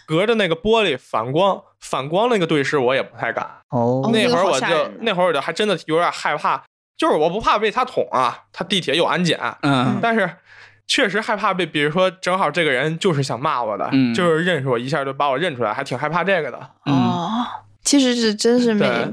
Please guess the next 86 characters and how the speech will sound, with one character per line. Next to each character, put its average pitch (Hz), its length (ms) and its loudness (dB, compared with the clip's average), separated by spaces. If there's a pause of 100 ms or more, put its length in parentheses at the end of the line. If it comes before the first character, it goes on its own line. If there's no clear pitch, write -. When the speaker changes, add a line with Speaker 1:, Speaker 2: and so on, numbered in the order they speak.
Speaker 3:
不 247 100 -2
一 226 120 0
定 - 220 2
能 185 200 0
认， 196 220 2
Speaker 1:
也 202 60 2
是， 196 100 -4
Speaker 3:
认 214 200 4
出 202 140 2
来。 - 220 -2
Speaker 1:
对， 151 60 0
也 139 60 2
是 170 120 0
战 185 200 -4
战 165 140 2
兢， 175 160 0
其 254 240 -2
实 247 160 0
没， 160 260 -6
嗯， 151 280 0
那 190 140 0
么 160 120 -6
多， 170 180 -2 (360)
一 185 180 0
共 220 160 2
才 180 220 -4 (280)
多 190 80 -4
少 165 100 2
人 123 140 -2
骂？ 135 280 0
中 156 160 -8
国 151 100 0
这 160 100 -2
么 135 120 -6
多 110 160 -2
人， 85 120 -6 (220)
Speaker 3:
对。 135 100 0
Speaker 1:
北 185 80 4
京 202 120 2
这 190 80 0
么 131 60 -6
多 117 140 2
人， 101 140 -2 (180)
其 143 160 -8
实 165 100 0
也 151 80 0
很 127 200 -6
难 107 180 -4
碰 120 240 -2
见。 92 120 -4 (280)
Speaker 3:
对。 262 220 0 (120)
Speaker 2:
<laughs> - 200 -2
你 170 100 2
还 175 180 0
挺， 175 340 0 (300)
<laughs> 220 360 0
听 240 180 0
着 254 100 4
是 254 80 0
感 - 160 -2
觉 - 60 0
Speaker 3:
不 - 20 2
是， 247 260 2
很 208 180 -2
多 269 240 2
时 269 140 0
候， 233 280 2
Speaker 2:
嗯。 208 80 0
Speaker 3:
因 226 120 2
为 262 120 2
人 208 420 4
在 269 140 4
视 262 160 0
频 214 200 2
上 226 120 4
和 247 80 4
现 262 200 2
实 220 100 4
生 233 180 4
活 226 100 4
里 220 100 2
长 - 200 -2
得 214 80 0
不 240 300 2
一 190 120 2
样。 - 280 0